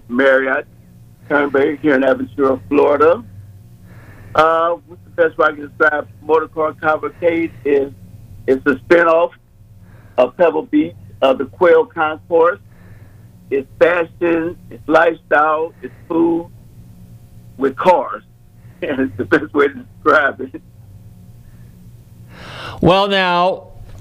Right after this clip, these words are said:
Speaker 2: what are we gonna have for, uh, special classes this year? 'Cause you, one thing I thought was really interesting is the way you had the classes set up last year. They weren't necessarily the cars, but they were parts of cars.
Speaker 1: Yeah, we, we have your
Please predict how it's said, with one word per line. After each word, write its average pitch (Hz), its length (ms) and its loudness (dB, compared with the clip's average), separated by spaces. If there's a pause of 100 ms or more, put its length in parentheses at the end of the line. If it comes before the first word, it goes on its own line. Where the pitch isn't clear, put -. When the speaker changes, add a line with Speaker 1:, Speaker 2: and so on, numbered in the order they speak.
Speaker 2:
what 156 180 6
are 240 40 2
we 254 80 0
gonna 233 200 2
have 196 380 2
for, 175 340 2
uh, 156 100 2
special 165 440 0
classes 147 580 2
this 139 240 2
year? 110 120 4
'Cause 107 180 2
you, 131 180 0
one 139 280 4
thing 196 180 2
I 160 100 2
thought 151 240 0
was 120 140 2
really 135 200 2
interesting 135 440 2
is 104 100 2
the 120 60 2
way 117 160 4
you 120 160 2
had 120 100 2
the 104 80 2
classes 117 580 2
set 101 200 2
up 92 120 0
last 98 440 2
year. 98 260 2 (440)
They 127 100 4
weren't 190 260 2
necessarily 156 600 2
the 123 100 0
cars, 156 400 0
but 113 160 0
they 127 80 4
were 123 100 2
parts 185 360 -2
of 120 120 0
cars. 62 540 0 (1040)
Speaker 1:
Yeah, 143 320 4
we, 135 280 -4
we 143 240 -2
have 139 240 2
your 147 120 -6